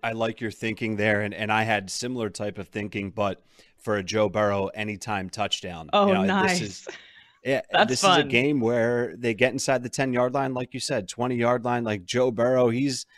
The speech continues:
Speaker 1: if he sees eight, ten yards in front of him, I'd be shocked if he doesn't <laughs> figure out a way to just tuck it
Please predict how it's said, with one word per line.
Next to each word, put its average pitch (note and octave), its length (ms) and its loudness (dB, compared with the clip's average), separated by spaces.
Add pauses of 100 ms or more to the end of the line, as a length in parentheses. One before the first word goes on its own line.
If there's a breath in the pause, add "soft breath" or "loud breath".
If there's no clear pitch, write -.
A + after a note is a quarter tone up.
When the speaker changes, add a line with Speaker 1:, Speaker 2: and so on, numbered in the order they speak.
(180 soft breath)
Speaker 1:
if - 140 -12
he D3+ 120 -2
sees C3+ 400 2
eight, B2+ 200 0
ten A#2+ 220 2
yards A#2+ 280 0
in G2 100 -4
front B2 240 -2
of G2 100 -4
him, F#2 260 0 (220)
I'd A#2+ 160 -6
be A#2+ 100 -6
shocked A2 380 2
if G#2 120 -14
he A2 100 0
doesn't G2+ 300 0
<laughs> - 40 -14
figure B2 300 -2
out A#2+ 140 -2
a G#2+ 40 -6
way G2+ 220 0
to G2 40 -4
just G2+ 280 -8
tuck G#2 220 -4
it F#2+ 120 -8